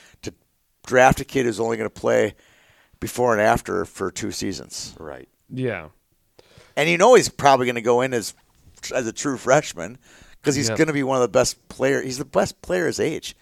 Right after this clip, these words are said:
Speaker 3: Yeah.
Speaker 1: from a defensive line. Is that crazy?
Speaker 3: I
Speaker 1: It's
Speaker 3: know.
Speaker 1: un-, Luke Middlestat and, and Chaz Lucius are the two best forward and D their age, and they played on the same Blades team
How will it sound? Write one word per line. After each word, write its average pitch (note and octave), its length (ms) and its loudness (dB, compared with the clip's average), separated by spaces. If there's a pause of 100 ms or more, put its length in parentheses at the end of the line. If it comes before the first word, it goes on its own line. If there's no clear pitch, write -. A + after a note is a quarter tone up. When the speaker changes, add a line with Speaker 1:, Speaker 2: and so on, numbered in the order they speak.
(260)
Speaker 3:
Yeah. A#2+ 200 -4
Speaker 1:
from C#3+ 180 -4
a C3+ 160 -2
defensive A2+ 480 -4
line. G2+ 180 -2
Is - 80 -10
that A#3 180 2
crazy? D3 460 0 (640)
Speaker 3:
I F#2 80 -12
Speaker 1:
It's D#3 220 0
Speaker 3:
know. - 60 -18 (100)
Speaker 1:
un-, G#3 160 6 (520)
Luke A3 300 0
Middlestat G3 600 4 (200)
and, B2 360 0 (360)
and A#2+ 260 2
Chaz D3+ 400 4
Lucius B2 600 -4
are A#2+ 80 0
the A2+ 60 0
two F#3 260 -8 (160)
best C#3+ 320 2 (200)
forward D3+ 320 2
and B2+ 100 -8
D B2+ 160 -2
their G#2+ 200 0
age, G2 460 -2
and A2+ 100 -8
they A2 80 -4
played C#3 300 -4
on A#2+ 60 -10
the G#2+ 80 -8
same A2+ 380 -6
Blades G#2 300 -2
team F2 280 -14